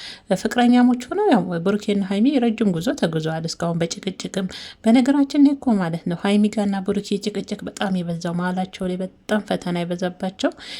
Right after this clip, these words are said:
የእውነተኛ ፍቅር ስለሆነ ነው። ብሩኬም በጣም ስለሚወዳት ተማሮባት ተጨቃጭቀው ምን ብለው መሀላቸውም ሰው ገብቶ ጥሏት አይሄድም። ፍቅር ማለት ይሄ ነው። በቃ ጥሏት አይሄድም። ዞሮ አንድ ናቸው።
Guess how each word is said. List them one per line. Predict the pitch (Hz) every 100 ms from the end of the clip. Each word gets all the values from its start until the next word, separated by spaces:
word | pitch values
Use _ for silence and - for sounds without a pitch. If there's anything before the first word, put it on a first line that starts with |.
| -
የእውነተኛ | - 269 269 247 220
ፍቅር | 202 190 185
ስለሆነ | - 156 156
ነው። | 170 - - _
ብሩኬም | 254 277 311 339
በጣም | 247 294 277
ስለሚወዳት | 214 196 190 190 185 240 269 -
ተማሮባት | - 202 220 220 220 214 208 -
ተጨቃጭቀው | 202 220 208 208 - - 202 208
ምን | 196 220 208
ብለው | 214 214 208
መሀላቸውም | 202 180 202 208 - 220 208
ሰው | - 208
ገብቶ | 208 214 - 359 - - -
ጥሏት | - 240 277 277
አይሄድም። | 180 165 165 _
ፍቅር | - 202 202
ማለት | 185 185 262 -
ይሄ | 160 -
ነው። | 165 160 - -
በቃ | 175 - -
ጥሏት | 202 220 226
አይሄድም። | 180 165 170
ዞሮ | 185 254 311
አንድ | 320 180 151
ናቸው። | 156 156 -